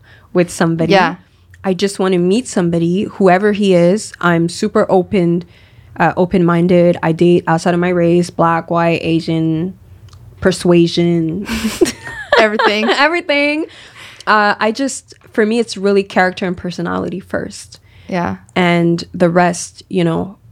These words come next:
Speaker 1: follows. Like, I know people wanna date really good-looking men. To me, it's, I'm, I'm a good-looking woman.
Speaker 2: Mm-hmm.
Speaker 1: Um,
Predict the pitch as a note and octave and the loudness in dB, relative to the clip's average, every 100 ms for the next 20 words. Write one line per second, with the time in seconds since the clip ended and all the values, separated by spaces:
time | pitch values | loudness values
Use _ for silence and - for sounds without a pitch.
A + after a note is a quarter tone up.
0 | - - C#4 B3+ E3 F3 E3+ F#3 G3+ G#3+ | -20 0 2 2 0 -2 -2 2 4 2
1 | - G#3 G3+ F#3+ F#3 F3 E3+ E3+ F3 G#3+ | 0 -4 0 2 2 2 0 -2 2 4
2 | A3+ G#3 F#3 F#3 F3 F3 F3 E3+ E3 E3 | 4 4 2 2 0 2 2 2 2 2
3 | A#3+ C#4 - - - - - F#3+ G3+ G3 | 0 -4 -12 -20 -20 -2 2 4 4 2
4 | - - F#3 F#3+ - F#3 G3 F#3+ F#3 F3+ | -6 -4 0 0 0 0 0 0 -2 -2
5 | F3 E3+ E3+ E3 E3 F3 D4 - - - | -4 -2 -4 -2 -2 -4 -8 -14 -20 -16
6 | - G#3+ A#3 G#3 E3 | 0 4 4 4 2